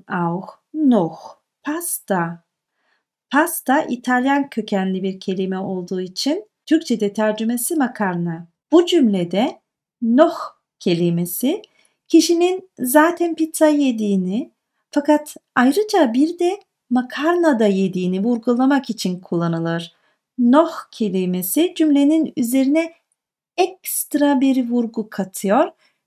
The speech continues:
ve kişinin birden fazla farklı yiyecek yediğini gösteriyor.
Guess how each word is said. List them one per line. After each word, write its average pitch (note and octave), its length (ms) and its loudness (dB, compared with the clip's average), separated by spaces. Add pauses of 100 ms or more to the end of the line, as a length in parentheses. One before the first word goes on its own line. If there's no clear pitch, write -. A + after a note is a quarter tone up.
ve C4+ 80 2
kişinin D#4+ 640 -4 (140)
birden C#4 520 2
fazla C4+ 420 -2
farklı A#3+ 380 -4
yiyecek A3 500 -4
yediğini G3 520 -2 (420)
gösteriyor. F#3 1000 -6